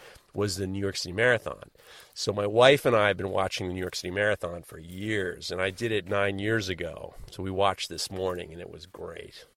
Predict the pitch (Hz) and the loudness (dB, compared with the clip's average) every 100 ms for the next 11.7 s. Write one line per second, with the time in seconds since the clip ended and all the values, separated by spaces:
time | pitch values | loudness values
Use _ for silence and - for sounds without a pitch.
0 | - 92 - - 92 90 98 92 - 170 | -16 -12 -10 -8 -6 -6 -8 -8 -4 -2
1 | 160 127 127 117 117 107 104 98 98 - | 0 2 6 6 8 6 4 0 -8 -10
2 | - - - - - 123 156 123 127 135 | -14 -20 -20 -20 -4 0 2 6 6 8
3 | 143 139 143 131 113 98 90 95 92 90 | 8 8 6 4 4 2 0 0 0 -2
4 | 87 85 - _ _ _ _ - - - | -6 -14 -20 _ _ _ _ -18 -18 -4
5 | 113 107 - 135 - - 123 123 143 - | -4 0 2 2 0 2 4 4 2 -2
6 | 110 110 104 104 - - - - - - | 0 0 0 -4 -12 -20 -20 -20 -20 -20
7 | _ - - - - - - - 113 123 | _ 0 2 2 -2 -8 2 4 6 4
8 | 110 110 110 104 107 - _ _ 156 135 | 4 4 6 8 6 2 _ _ 4 4
9 | 127 160 247 285 190 - 143 - 107 113 | 6 2 6 8 8 6 4 4 2 6
10 | 113 107 90 90 - - - 233 214 135 | 8 8 4 -2 -6 -2 0 6 6 6
11 | 110 98 90 120 117 - - | 2 2 4 6 6 4 -6